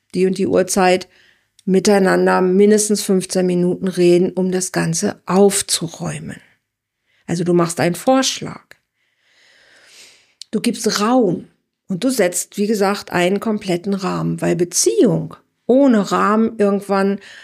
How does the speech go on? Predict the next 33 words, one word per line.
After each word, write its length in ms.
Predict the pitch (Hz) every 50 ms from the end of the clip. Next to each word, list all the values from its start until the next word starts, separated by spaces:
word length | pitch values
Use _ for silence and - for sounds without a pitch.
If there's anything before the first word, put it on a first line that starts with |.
| - - - _ _
<laughs> 260 | - - 208 202 170
wie 280 | 196 170 196 208 202 180
Wetter 280 | 226 240 233 202 - 156
ist, 280 | 123 - - - -
ne? 240 | 202 214 254 269 233
Heute 240 | 196 190 185 185 175
schön, 420 | - - 240 254 254 240 220 - -
morgen 340 | - 208 190 190 185 190 185
weiß 200 | 185 180 180 -
man 140 | 170 170 170
nicht 140 | 165 165
so 80 | - 160
ganz 240 | 180 190 185 - -
genau. 320 | - - - - - - - _ _ _ _ _ _ _ _ _ _ _ _ _ _ _ - -
Also 160 | 190 175 185
dieser 220 | 214 208 220 208
Rahmen 360 | 185 185 202 202 208 220 226 233
ist 120 | 226 226
total 600 | - 220 220 - - 202 196 196 202 190 185 185
wichtig, 400 | 196 240 226 - - 240 226 -
damit 320 | - 202 202 208 202 208
du 100 | 214 214
auch 120 | - - -
deine 320 | - 202 202 202 202 190
Würde 280 | 202 254 277 254 220 185
halten 280 | 175 170 - - -
kannst. 360 | - - 170 151 160 160 - -
Du 60 | 151
akzeptierst 640 | - - - - 196 - - 196 190 - - -
nicht 360 | 226 247 294 381 330 - - _ - - - - - _ _ _ _ -
ein 100 | 196 190
tagelanges 640 | - - 220 220 214 208 214 208 208 202 196 196 196
Schweigen, 600 | - - - 190 190 196 208 214 214 214 220